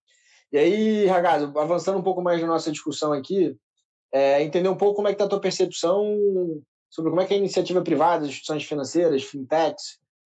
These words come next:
é, tão vendo essa, esse, esse movimento do Pix como uma oportunidade, se a turma já tá se mexendo pra oferecer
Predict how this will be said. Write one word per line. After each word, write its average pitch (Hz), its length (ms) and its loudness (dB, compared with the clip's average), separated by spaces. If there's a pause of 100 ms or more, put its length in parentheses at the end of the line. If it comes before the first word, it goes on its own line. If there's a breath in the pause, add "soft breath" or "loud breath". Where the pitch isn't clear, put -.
(100)
é, 131 380 2 (100)
tão 165 240 2
vendo 165 340 2
essa, 160 680 2
esse, 143 360 -4
esse 139 180 -6
movimento 143 400 0
do 135 100 -6
Pix 165 280 0
como 175 220 0
uma 160 120 6
oportunidade, 175 880 0
se 170 140 -6
a 151 60 0
turma 160 280 -4
já 151 140 0
tá 156 180 2
se - 140 -8
mexendo 147 400 -2
pra 139 140 0
oferecer 135 720 0